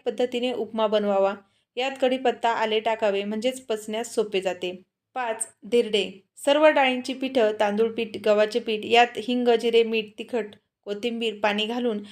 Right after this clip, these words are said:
पातळ मिश्रण करावे व नॉनस्टिक पॅनवर डोसासारखे घालावे. सहा, पचडी. कोबी, टोमॅटो, गाजर, मोडाचे मूग, जिरे, मीठ, लिंबू रस आवडीनुसार घालून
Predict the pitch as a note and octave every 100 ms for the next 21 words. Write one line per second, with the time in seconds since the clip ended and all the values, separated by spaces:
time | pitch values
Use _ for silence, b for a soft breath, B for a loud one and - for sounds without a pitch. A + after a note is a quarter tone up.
0 | B _ B3 B3 D4 D4 B3 - C4+ C4+
1 | A3+ G3 F3+ F#3 B _ A#3 A#3+ A#3+ B3+
2 | C#4+ C4+ A#3+ G#3+ A3 G#3 G#3 G#3 B3 A#3+
3 | G3+ G#3 A#3+ A3+ F#3 F3+ F3+ _ _ _
4 | _ _ _ _ _ - C4+ B3 A#3+ -
5 | A#3+ A#3 G#3 F3+ F#3+ _ _ _ _ C4
6 | A#3+ A#3+ A3+ A#3 A#3+ A3 A3 G#3 G3+ G#3+
7 | A3 G#3+ G3 G3+ A3 A3+ A#3 C4 B3+ A#3+
8 | G#3 G#3 G#3 B3 A#3+ G#3+ G#3 A#3+ A3 G#3+
9 | _ A#3 B3 B3+ C#4 G#3 G3+ - G#3+ A#3
10 | C#4 C#4+ D4+ D4 D4 A#3+ A3